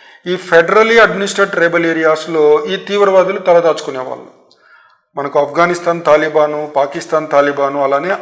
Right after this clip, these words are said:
అల్ ఖైదా టెర్రరిస్టులు అన్నమాట. So, వీళ్ళని ఏరి పారేయడానికి ఒకవైపు అమెరికా బలగాలు, మరోవైపు పాకిస్తాన్ బలగాలు పెద్ద ఎత్తున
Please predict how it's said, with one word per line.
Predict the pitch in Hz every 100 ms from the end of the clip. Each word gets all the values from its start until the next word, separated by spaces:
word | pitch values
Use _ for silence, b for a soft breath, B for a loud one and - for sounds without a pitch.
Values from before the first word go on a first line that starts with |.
| 151
అల్ | 151
ఖైదా | 151 151 175 269 - - - - _ _ - 160
టెర్రరిస్టులు | 147 135 123 131
అన్నమాట. | 120 120 123 131 B B B -
So, | 185
వీళ్ళని | 151 208 233 226 185
ఏరి | 202 226
పారేయడానికి | 208 175 175 170 156 160 156
ఒకవైపు | 143 143 151 151 143 139 143
అమెరికా | 139 143 156
బలగాలు, | 143 135 135 127 135
మరోవైపు | 131 135 135 143 139 131 147 B B B -
పాకిస్తాన్ | 156 165 190 185 170
బలగాలు | 151 147 147 143 139 139
పెద్ద | 147 160
ఎత్తున | 170 165 165 135 135 147